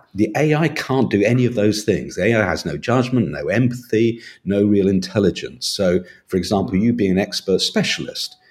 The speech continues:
is gonna be really important in the future. So I think there's this sort of paradox, which I'm optimistic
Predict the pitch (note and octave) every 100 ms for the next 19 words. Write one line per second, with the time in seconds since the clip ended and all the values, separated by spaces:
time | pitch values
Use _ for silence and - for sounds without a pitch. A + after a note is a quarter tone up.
0 | _ - D#2 F#2 D#2+ D2+ D#2 D2 D2 -
1 | D#2+ D2+ D#2 E2 F2 D#2+ - D2 - D2+
2 | C#2+ - D#2 D#2 - - - - - -
3 | - - A#2 C3 C3+ C#3 C#3 C3 D3 B2+
4 | B2+ C3 A#2+ F2 - - F#2 - G2+ G#2
5 | F#2+ - D3+ - B2+ B2+ - F2+